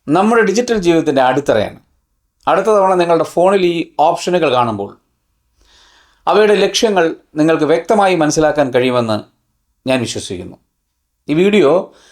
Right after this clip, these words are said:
നിങ്ങൾക്കിഷ്ടമായെങ്കിൽ ലൈക്ക് ചെയ്യുക. നിങ്ങളുടെ അഭിപ്രായങ്ങൾ ദയവായി കമന്റ് ബോക്സിൽ രേഖപ്പെടുത്തുക.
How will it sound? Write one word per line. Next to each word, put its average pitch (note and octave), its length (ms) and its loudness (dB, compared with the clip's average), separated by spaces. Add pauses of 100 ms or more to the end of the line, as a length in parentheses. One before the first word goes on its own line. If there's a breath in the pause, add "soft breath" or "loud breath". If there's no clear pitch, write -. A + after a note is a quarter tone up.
(320 soft breath)
നിങ്ങൾക്കിഷ്ടമായെങ്കിൽ D#3+ 920 0
ലൈക്ക് C3 280 0
ചെയ്യുക. G#2 380 -6 (1080)
നിങ്ങളുടെ B2+ 240 0
അഭിപ്രായങ്ങൾ C#3+ 720 0
ദയവായി D3+ 360 2
കമന്റ് C#3 260 -2
ബോക്സിൽ A#2+ 280 -2
രേഖപ്പെടുത്തുക. F#2+ 680 -8